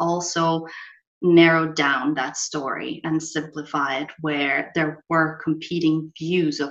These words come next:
what needed to be done, what repertoires needed to be undertaken. And that view just did not come with a prepackaged,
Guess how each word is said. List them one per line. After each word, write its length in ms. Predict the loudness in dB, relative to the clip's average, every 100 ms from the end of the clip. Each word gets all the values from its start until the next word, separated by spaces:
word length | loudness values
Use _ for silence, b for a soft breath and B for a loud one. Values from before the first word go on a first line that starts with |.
| -2
what 220 | -2 -2
needed 320 | -2 -2 -2
to 80 | -6
be 220 | -6 -6
done, 260 | -6 -4 -4
what 160 | -4 -6
repertoires 800 | -10 -8 -4 -4 -4 -8 -4 -2
needed 300 | 0 -2 -6
to 100 | -10
be 140 | -6
undertaken. 840 | 0 0 -2 -6 -8 -6 -4 -4 B B B
And 200 | 0 2
that 320 | 4 4 2 -8 -10
view 360 | -2 0 0
just 380 | 0 -2 -6 -12 B B
did 240 | 4 4 6
not 480 | 6 6 6 4 -2 -4
come 300 | 2 2 2
with 180 | 0 -2
a 100 | -4 -6
prepackaged, 920 | -6 -6 -4 -4 -4 -8 -4 -4 -4